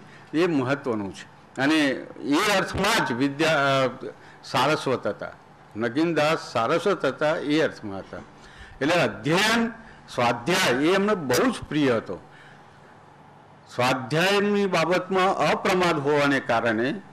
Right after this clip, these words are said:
એમણે ઘણું કામ કર્યું. કાવ્ય પ્રકાશ અમને યાદ છે, અમે ભણ્યા ત્યારે પણ માત્ર પહેલો, બીજો, ત્રીજો સર્ગ અને છેલ્લો સર્ગ ચાર આવતા.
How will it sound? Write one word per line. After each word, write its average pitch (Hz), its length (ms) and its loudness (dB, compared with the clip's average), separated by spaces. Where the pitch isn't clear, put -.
એમણે 202 240 0
ઘણું 147 500 -2
કામ 113 240 2
કર્યું. 85 380 -8
કાવ્ય 156 320 0
પ્રકાશ 180 600 0
અમને 170 200 2
યાદ 165 360 2
છે, 127 300 0
અમે 147 220 2
ભણ્યા 131 340 0
ત્યારે 143 400 0
પણ 131 340 0
માત્ર 131 420 -2
પહેલો, 151 380 2
બીજો, 151 400 0
ત્રીજો 160 400 0
સર્ગ 131 420 -2
અને 147 160 2
છેલ્લો 139 480 0
સર્ગ 98 260 -4
ચાર 151 280 2
આવતા. 110 400 0